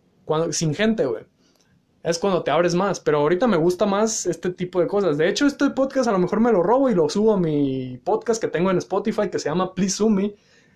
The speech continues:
Ahorita aprovechando para hacer propaganda, güey. En fin, les decía que nunca confíes, güey, ni en siquiera en tu pareja, güey. Hasta la persona más cercana a ti, güey, te puede mandar a la verga, ¿me entiendes?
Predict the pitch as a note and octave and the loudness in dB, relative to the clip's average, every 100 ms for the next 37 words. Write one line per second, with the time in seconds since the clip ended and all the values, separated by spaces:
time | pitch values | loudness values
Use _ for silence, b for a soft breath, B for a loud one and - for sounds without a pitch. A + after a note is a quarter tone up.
0 | b C3+ D#3 F#3+ E3+ D3 C3+ G#3 A3 A3 | b -4 -2 -2 0 0 2 2 2 2
1 | D3 C3 E3+ E3 F#3 F3+ C3+ E3+ D#3+ A#2+ | -2 -2 -4 -4 -6 -4 -2 -2 -2 -6
2 | A#2 - b b b _ _ _ _ _ | -12 -20 b b b _ _ _ _ _
3 | _ _ b b b b b - D#3+ A3+ | _ _ b b b b b -4 0 2
4 | G3+ A#2 - _ _ _ _ _ _ _ | 0 -2 -10 _ _ _ _ _ _ _
5 | _ E3 E3 E3 - B3 F3+ E3 F3 - | _ -4 -2 0 0 0 0 -2 -4 -12
6 | _ - _ _ _ _ _ _ _ _ | _ -20 _ _ _ _ _ _ _ _
7 | _ _ _ _ _ _ - F#3 F#3 G3+ | _ _ _ _ _ _ -2 0 2 0
8 | A#3+ F#3+ D#3+ - G#3 A3+ F#3+ D#3 D3+ C#3+ | 0 0 -2 0 4 4 4 2 0 0
9 | E3+ F3 F3+ G3+ G#3+ A3 - D3+ G3+ G3+ | 0 2 0 2 2 0 -4 -2 -2 2
10 | G3 D3 A#2+ - b b b _ _ F3+ | 2 2 0 -8 b b b _ _ -6
11 | F3+ G3 F#3+ F#3+ G3 B3 B3+ C4+ C4+ C#4 | 0 0 2 0 2 2 4 2 2 0
12 | C#4 B3+ C#4 B3+ C#4 D4 A#3+ A#3 G#3+ - | 0 2 2 2 2 4 4 0 -2 -2
13 | F#3+ A3 G3 D3+ F3+ G3+ C#3 F#3+ G3+ D3+ | 0 0 0 -2 0 0 0 0 0 -2
14 | D3 D3 F3+ G#3 G#3 | -4 -2 -2 -2 -6